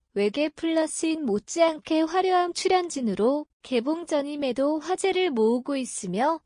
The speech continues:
배우가 전면 교체되었으나 전작이었던 명량이 개봉 십이 일 만에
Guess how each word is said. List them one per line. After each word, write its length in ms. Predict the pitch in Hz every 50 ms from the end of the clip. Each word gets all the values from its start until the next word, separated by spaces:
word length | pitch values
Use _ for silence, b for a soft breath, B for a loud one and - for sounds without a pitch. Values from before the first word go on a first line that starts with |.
| _ _ _
배우가 500 | - 240 220 240 262 285 - - 320 320
전면 540 | - - 262 208 208 220 277 302 330 339 320
교체되었으나 1080 | - - 220 214 - - 320 302 - 320 311 311 302 - - - 269 262 247 254 262
전작이었던 1200 | 254 - 254 220 202 214 220 262 269 269 - 285 233 214 - - _ - 233 247 254 269 277 269
명량이 640 | 226 208 180 185 196 214 233 269 294 294 269 269 233
개봉 380 | - - 247 208 - 294 311 320
십이 400 | - 330 262 262 240 226 233 247
일 160 | 277 269 254
만에 540 | 247 196 180 175 180 202 240 285 302 302